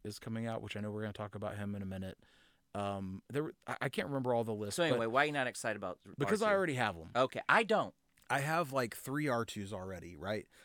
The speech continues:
Speaker 1: But then when you, uh, when you put this in our outline, I had to go and look into it.
Speaker 2: Yeah.
Speaker 1: And it looks like it's a brand new R two D two.
Speaker 2: It, it's a lot of extras, a lot of little bips and bobs.
Speaker 1: And that means I gotta buy the fucking thing.
Speaker 2: So, um,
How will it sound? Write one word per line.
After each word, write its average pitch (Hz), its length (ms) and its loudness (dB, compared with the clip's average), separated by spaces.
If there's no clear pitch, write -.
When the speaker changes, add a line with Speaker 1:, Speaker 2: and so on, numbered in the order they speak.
Speaker 1:
But 135 280 2
then 147 680 0
when 135 420 0
you, 160 520 -2
uh, 131 140 2
when 131 180 0
you 131 60 0
put - 220 -4
this 165 180 -2
in 147 100 -2
our 120 160 2
outline, 113 540 -2
I 120 120 -4
had 143 180 0
to 135 60 -2
go 123 260 4
and 110 120 0
look 123 220 -4
into 113 360 -2
it. 90 160 -6
Speaker 2:
Yeah. 98 220 -8
Speaker 1:
And 160 160 0
it 175 100 2
looks 175 240 -2
like 160 180 0
it's 156 140 -2
a 147 60 0
brand 135 320 2
new 135 160 2
R 107 160 2
two 110 160 -8
D 95 140 -6
two. 78 260 -10
Speaker 2:
It, 147 180 2
it's 156 260 2
a 151 80 6
lot 147 220 8
of 180 100 6
extras, 139 800 0
a - 60 -8
lot 135 160 4
of 139 60 0
little 135 200 -2
bips - 280 -4
and 135 100 -4
bobs. 131 600 4
Speaker 1:
And 107 100 -2
that 117 120 0
means 117 200 -2
I 120 40 -2
gotta 110 160 -2
buy 95 220 -4
the 87 80 -10
fucking - 320 -12
thing. - 160 -14
Speaker 2:
So, 135 640 4
um, 120 420 2